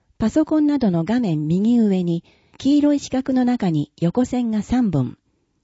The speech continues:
下に検索メニューと書かれています。かいちゃんとつぶちゃんがポインターで検索メニューの部分を指し示しているイラストがあり、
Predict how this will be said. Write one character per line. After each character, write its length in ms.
下 260
に 260
検 240
索 260
メ 180
ニ 140
ュ 40
ー 20
と 160
書 80
か 120
れ 100
て 100
い 100
ま 160
す。 180
か 140
い 80
ち 80
ゃ 60
ん 60
と 120
つ 140
ぶ 100
ち 120
ゃ 60
ん 80
が 180
ポ 160
イ 100
ン 80
タ 160
ー 60
で 220
検 220
索 260
メ 140
ニ 140
ュ 40
ー 40
の 100
部 140
分 240
を 100
指 180
し 120
示 340
し 60
て 100
い 120
る 140
イ 100
ラ 120
ス 100
ト 100
が 160
あ 60
り、 220